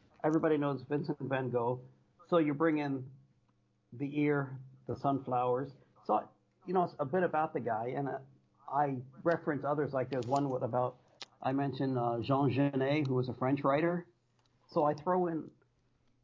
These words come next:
some of the poets, I throw in writers once in a while, and I hope people think, "Oh, I heard that name," or "Who's that? Let me go Google," 'cause that's what I do when I read.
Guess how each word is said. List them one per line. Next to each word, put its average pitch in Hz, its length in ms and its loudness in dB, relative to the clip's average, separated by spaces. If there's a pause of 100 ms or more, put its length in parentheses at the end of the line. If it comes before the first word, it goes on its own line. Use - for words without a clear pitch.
(240)
some 151 180 0
of 135 140 -4
the 135 120 -8 (120)
poets, 143 460 0 (100)
I 123 80 -4
throw 143 300 0
in 123 140 -4
writers 127 360 -2
once 131 220 -2
in 135 80 -2
a 123 40 2
while, 127 360 4
and 131 160 -2 (500)
I 135 120 2
hope 165 360 0
people - 240 -2
think, 127 200 -4 (840)
"Oh, 175 120 -4
I 131 140 -4
heard 180 340 0 (100)
that 147 180 -2
name," 117 240 -6
or 113 120 -8
"Who's 160 260 4
that? 156 260 2
Let 143 120 -2
me 151 120 0
go 147 280 4
Google," 131 500 2
'cause 123 100 -2
that's 170 220 0
what 160 80 4
I 160 120 4
do 127 140 -4
when 123 120 -4
I 117 80 -4
read. 165 340 -4